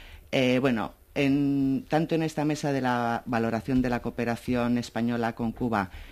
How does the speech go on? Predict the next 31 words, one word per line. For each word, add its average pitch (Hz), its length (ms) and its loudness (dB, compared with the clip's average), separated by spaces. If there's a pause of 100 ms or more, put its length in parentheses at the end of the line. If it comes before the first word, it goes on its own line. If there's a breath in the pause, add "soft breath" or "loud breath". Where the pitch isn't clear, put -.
(180 loud breath)
como 120 260 4
en 123 220 4 (260)
la 120 160 4
mesa 143 320 0
que 123 160 -4
hubo 127 440 2
posteriormente 127 840 2
de 107 120 -2
la 107 80 0
valoración 113 760 0
que 120 120 -4
se - 100 -6
hacía 123 220 -2
de 113 80 2
la 110 100 0
cooperación 110 720 0
de 123 100 2
la 117 120 4
Unión 156 380 4
Europea 117 580 0
con 104 180 -2
Cuba, 117 320 0
porque, 107 200 -8
bueno, 107 220 -2
estamos 120 360 -4
hablando 120 340 0
del 107 160 -2
tema 123 200 2
de 123 100 2
la 120 120 2
cooperación 127 720 0